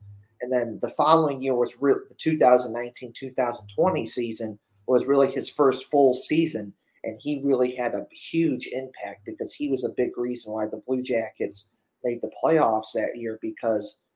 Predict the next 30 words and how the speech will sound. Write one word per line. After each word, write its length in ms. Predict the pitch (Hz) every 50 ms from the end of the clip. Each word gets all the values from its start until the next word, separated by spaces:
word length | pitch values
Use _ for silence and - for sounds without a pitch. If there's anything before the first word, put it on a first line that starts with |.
| _ _ _ _ _ _ _ _ _ _ _ _ _ _ _
it, 360 | - 139 131 - - 143 - -
it 40 |
was 180 | 139 131 127 127
a 60 | - 117
luxury 800 | 117 117 123 135 147 - - - - - 127 113 110 - - - -
that 180 | 127 117 113 -
that 220 | 127 131 135 131 -
season 460 | - - 151 143 135 127 - 123 110
the 120 | 113 113
Blue 260 | - - 127 131 131
Jackets 560 | 127 - 143 127 120 117 - - - - - -
could 200 | - - 98 - -
throw 320 | 120 123 127 120 113 117
out 320 | 117 117 110 107 98 - - _ - - _ _ _ - -
Zach 500 | - - 127 127 - - - - - -
Werenski 540 | 113 123 120 123 127 127 - - - 113
and 100 | 110 110
Seth 280 | - - - 123 113 101
Jones 320 | 104 131 127 127 117 - 120
as 140 | 113 - 113
your 100 | 107 107
first 400 | - - 143 147 135 139 - -
defensive 580 | 127 123 - 123 123 147 151 - 131 117 - -
pairing, 420 | 127 113 101 98 92 98 123 139 - _ _ _ _ _ _ _ _ _ _ _ _ _ -
and 160 | 127 127 123
then 240 | 131 131 131 131 127
on 120 | 110 123 120
the 120 | - - -
second 420 | - 185 214 208 220 190 143 -
pairing, 480 | - - 127 120 113 113 117 131 151